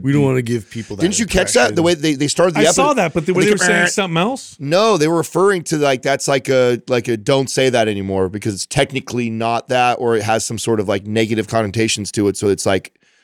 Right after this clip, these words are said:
Speaker 2: you, you're supposed
Speaker 3: Weird.
Speaker 2: Yeah, yeah. So maybe Doug can find something
Speaker 3: Well,
Speaker 2: for me to
Speaker 3: with
Speaker 2: confirm.
Speaker 3: G M Os, a lot of people don't know this. With G M Os, this was a brilliant,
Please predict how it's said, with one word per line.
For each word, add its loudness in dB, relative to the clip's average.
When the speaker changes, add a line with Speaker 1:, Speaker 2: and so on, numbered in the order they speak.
Speaker 2:
you, -10
you're -6
supposed 2
Speaker 3:
Weird. -2
Speaker 2:
Yeah, 2
yeah. 0
So -4
maybe 0
Doug -2
can -6
find -8
something -8
Speaker 3:
Well, 2
Speaker 2:
for -
me -2
to -2
Speaker 3:
with -2
Speaker 2:
confirm. -10
Speaker 3:
G 0
M 0
Os, 0
a -14
lot -2
of -4
people 0
don't -6
know 0
this. -2
With -6
G 0
M 0
Os, 0
this -4
was 0
a 0
brilliant, 0